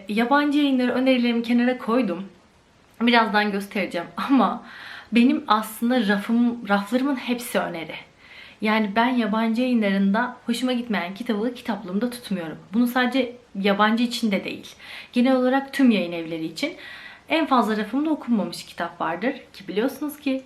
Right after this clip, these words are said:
biliyorsunuz ki ve biliyorsunuz ki artık okumadığım kitapları, e, kitaplığımda tutmuyorum. Okuyorum, okuduktan sonra beğenmediysem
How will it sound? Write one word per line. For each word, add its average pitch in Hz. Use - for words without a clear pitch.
biliyorsunuz 226
ki 233
ve 190
biliyorsunuz 196
ki -
artık 202
okumadığım 202
kitapları, 190
e, 160
kitaplığımda 190
tutmuyorum. 196
Okuyorum, 196
okuduktan 180
sonra 214
beğenmediysem 220